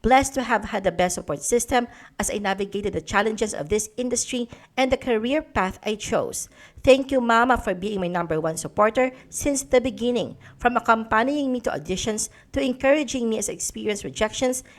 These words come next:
and then to finally fulfilling our dreams together. Agad nag-viral ang bagong post na ito ni Kath, kung saan maraming celebrity at netizens ang natuwa na makita ang mga litrato nila mag-ina sa Instagram na animoy magkapatid kung titingnan.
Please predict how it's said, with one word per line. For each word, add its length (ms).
and 100
then 80
to 80
finally 460
fulfilling 560
our 160
dreams 400
together. 640
Agad 240
nag-viral 560
ang 160
bagong 240
post 320
na 80
ito 80
ni 80
Kath, 320
kung 80
saan 240
maraming 320
celebrity 560
at 160
netizens 480
ang 80
natuwa 400
na 160
makita 320
ang 160
mga 160
litrato 320
nila 160
mag-ina 320
sa 160
Instagram 640
na 80
animoy 240
magkapatid 560
kung 160
titingnan. 640